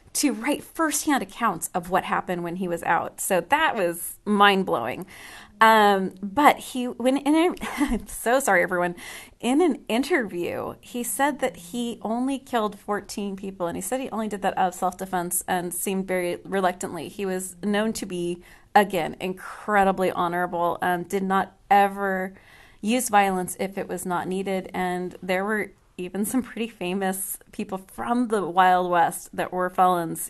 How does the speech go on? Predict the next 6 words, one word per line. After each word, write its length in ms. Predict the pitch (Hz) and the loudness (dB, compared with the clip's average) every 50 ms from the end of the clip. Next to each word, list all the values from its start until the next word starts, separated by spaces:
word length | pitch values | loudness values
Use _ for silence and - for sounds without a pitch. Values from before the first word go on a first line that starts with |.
| - | -4
who 320 | - 196 185 180 180 185 185 - - - - - - - - | -2 0 0 0 -2 -4 -6 -12 -18 -18 -18 -20 -20 -20 -12
would 260 | - 180 190 226 220 - | -4 0 0 0 0 0
turn 240 | - - 262 269 | -2 0 0 2
themselves 480 | - 214 277 - - 285 247 220 - - - | 2 2 2 2 0 0 0 -2 -2 -4 -2
into, 840 | 196 233 277 339 339 339 - - 247 208 180 175 170 160 151 - - - | 0 4 4 4 4 2 0 -2 0 0 2 2 0 -2 -4 -6 -4 0
um, 480 | 185 180 175 170 170 165 170 165 - | 2 2 2 2 0 -2 -4 -8 -10